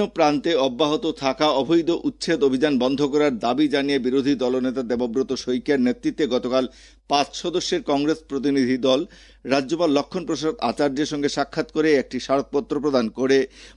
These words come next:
পরে সাংবাদিকদের সঙ্গে কথা বলার সময় শ্রী শইকীয়া বলেন যে সোনাপুরের কচুতলি থেকে ধুবড়ি পর্যন্ত রাজ্যের বিভিন্ন প্রান্তে যেসব উচ্ছেদ চলছে তা কোনোভাবেই সমর্থনযোগ্য নয়। উচ্ছেদের ক্ষেত্রে বিচার বিভাগের নীতি নির্দেশনা রয়েছে বলে উল্লেখ করে শ্রী শইকীয়া বলেন যে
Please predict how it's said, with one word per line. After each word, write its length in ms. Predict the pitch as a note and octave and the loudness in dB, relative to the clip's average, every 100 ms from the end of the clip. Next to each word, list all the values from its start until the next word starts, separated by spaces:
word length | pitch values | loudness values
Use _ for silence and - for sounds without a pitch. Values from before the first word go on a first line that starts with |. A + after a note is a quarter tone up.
| - | -4
পরে 180 | D#3+ F3+ | -2 0
সাংবাদিকদের 520 | E3 D3+ D3+ C#3+ D3 E3+ | -2 0 0 0 -2 -2
সঙ্গে 180 | E3 E3 | -2 0
কথা 160 | C#3 B2+ | 2 2
বলার 260 | C3 C#3 D3 | 2 0 0
সময় 180 | C#3+ C3+ | -2 -2
শ্রী 100 | B2 | -2
শইকীয়া 400 | - B2 - C3+ | 0 0 2 2
বলেন 260 | C3+ C3+ | 2 2
যে 140 | C3+ C#3+ C#3 - - - | 2 2 0 -8 -20 -10
সোনাপুরের 540 | - D#3+ E3 E3+ F3+ - | -2 0 2 0 0 0
কচুতলি 460 | D3+ D3+ D#3 F3+ E3+ | -2 0 -2 0 0
থেকে 200 | D#3 D#3 | 0 -4
ধুবড়ি 380 | B2 B2 D#3 D#3+ | -2 -2 2 2
পর্যন্ত 320 | D3 C#3 D3+ D3+ | 2 0 -2 0
রাজ্যের 340 | C3 A2+ B2 | 0 0 -2
বিভিন্ন 340 | A2 B2 F#3 F3 | -2 -4 -6 -6
প্রান্তে 300 | D3 C#3 B2+ | -4 -4 -4
যেসব 280 | A#2+ C3 C#3 | -4 -4 -4
উচ্ছেদ 300 | C3 C3 D#3 A#2+ | -6 -6 -8 -2
চলছে 300 | C#3 D3 C#3 C#3+ - - - | 0 0 0 -6 -6 -16 -10
তা 100 | - C3+ - | -2 -2 -2
কোনোভাবেই 440 | D#3+ E3+ D#3 E3 D#3+ | -2 0 4 2 2
সমর্থনযোগ্য 640 | D3 C#3 - B2+ B2 B2 B2 C3 | 0 0 0 0 2 0 0 2
নয়। 180 | C3+ C3 - - - | 2 0 -6 -20 -2
উচ্ছেদের 460 | D#3+ D#3+ A3+ F#3+ F#3+ | -2 0 0 2 2
ক্ষেত্রে 240 | F3+ D3 E3 | -2 -2 -2
বিচার 300 | B2+ D3 D3 | 0 0 0
বিভাগের 380 | C3+ C#3 D3 D3 | 2 2 2 2
নীতি 260 | C3+ B2+ C#3 | 0 0 0
নির্দেশনা 560 | A#2+ A#2+ C#3 C#3 C#3 C3+ | 2 0 -2 -2 -4 -2
রয়েছে 300 | B2 C3 D#3+ | 0 0 0
বলে 200 | D3+ C#3 | 0 0
উল্লেখ 180 | A#2+ B2 | 0 -2
করে 160 | C3 B2+ | -2 -4
শ্রী 160 | C3+ | -4
শইকীয়া 420 | A#2 B2+ A#2 C#3+ | -6 -8 -4 -2
বলেন 240 | B2+ C#3 D3 | 0 0 2
যে 120 | D3 | 0